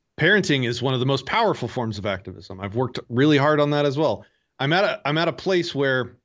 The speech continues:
I have a perspective on all the different types of activism and how you can and can't change the world. And, um, and I, I'm afraid that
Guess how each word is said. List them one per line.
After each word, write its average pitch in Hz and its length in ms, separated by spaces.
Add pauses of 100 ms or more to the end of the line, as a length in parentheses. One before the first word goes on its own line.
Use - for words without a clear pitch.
(400)
I 139 100
have 156 120
a 143 100 (140)
perspective 151 540
on 123 80
all 135 140
the 160 80
different 147 220
types 143 220
of 120 100
activism 113 600
and 101 140
how 139 440 (360)
you 117 160
can 143 340
and 127 120
can't 131 260
change 123 360
the 110 80
world. 104 400 (580)
And, 110 400
um, 101 460 (1300)
and 123 120
I, 131 160
I'm 139 140
afraid 160 500
that 143 140